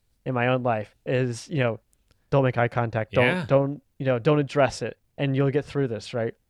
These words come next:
Speaker 1: And I, there's a lot of, you know, evidence for, you know, people being as-, afraid of the, of homeless people or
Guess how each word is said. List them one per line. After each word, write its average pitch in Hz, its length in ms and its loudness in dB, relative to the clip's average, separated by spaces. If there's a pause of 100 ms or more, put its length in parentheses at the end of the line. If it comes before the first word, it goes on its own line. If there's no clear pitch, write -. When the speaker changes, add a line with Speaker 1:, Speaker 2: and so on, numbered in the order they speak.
(240)
Speaker 1:
And 180 220 2 (460)
I, 175 160 -2 (120)
there's 170 280 2
a 175 60 0
lot 165 260 4
of, 143 300 2 (140)
you 143 80 -6
know, 120 280 -2
evidence 127 460 -2
for, 117 400 -4 (200)
you 131 80 -10
know, 117 200 -8 (100)
people 135 200 -6
being 127 200 -4
as-, 120 220 -8
afraid 185 380 4
of 143 120 0
the, 139 160 -8
of 127 500 -6 (260)
homeless 135 320 0
people 123 320 -6
or 113 400 -4